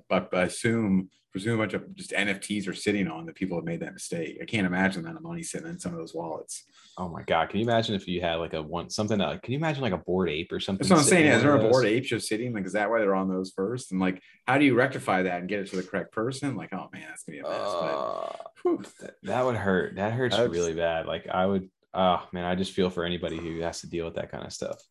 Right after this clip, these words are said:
Speaker 2: Um, 'cause that would just insanely, like, kill me right now. I remember when Pool P M updated and, uh, all the fungible tokens got put up to the top. Um, and I logged into my wa-, my wallet that day and I just saw, like, forty-five N F Ts. And I'm, like, just sitting there, I'm like, "What?"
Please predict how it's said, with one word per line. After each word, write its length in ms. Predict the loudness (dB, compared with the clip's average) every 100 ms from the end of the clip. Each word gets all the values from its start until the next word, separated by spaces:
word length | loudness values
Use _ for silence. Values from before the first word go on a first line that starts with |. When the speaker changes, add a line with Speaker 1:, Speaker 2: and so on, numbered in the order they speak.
| _ _ _ _ -8
Speaker 2:
Um, 440 | -6 -4 -6 -10 -10
'cause 120 | -2
that 120 | 0
would 120 | 2 0
just 180 | -6 -10 _ _ -10
insanely, 520 | -8 -4 -4 -4 -4
like, 200 | -4 -6
kill 180 | -6 -6
me 140 | -4
right 120 | -4
now. 180 | -4 -8 -10 -8 2
I 40 |
remember 240 | 4 6 6
when 160 | 6
Pool 240 | 2 -2 -4
P 200 | 0 2
M 180 | 4 4
updated 600 | 2 2 2 2 -2 -4
and, 280 | -4 -4 -2
uh, 300 | -2 -2 -4 -10 _ 2
all 140 | 4
the 80 | 4
fungible 420 | 2 0 0 0
tokens 440 | 0 0 -2 0
got 240 | 2 2 2
put 120 | 0
up 120 | 0
to 100 | -2
the 100 | -4
top. 400 | -2 -2 -2 -4 -12 -20 -20 -20 -8
Um, 320 | -2 0 0 0
and 120 | 4
I 120 | 4
logged 320 | 6 6 4
into 100 | 2
my 140 | 0 0
wa-, 240 | 0 -2
my 120 | -4
wallet 320 | 0 2 2
that 140 | 2 2
day 280 | 2 2 0
and 100 | 0
I 80 |
just 180 | -2 0
saw, 160 | 2 2
like, 180 | 2 0
forty-five 500 | 0 0 2 2 2
N 100 | -4
F 100 | -6
Ts. 320 | -6 -2 0
And 80 | 0
I'm, 100 | 2
like, 200 | 0 -2 _ _ _ _ _ _ -6
just 140 | -2
sitting 140 | 2 4
there, 100 | 4
I'm 60 |
like, 120 | 4 4
"What?" 280 | 2 0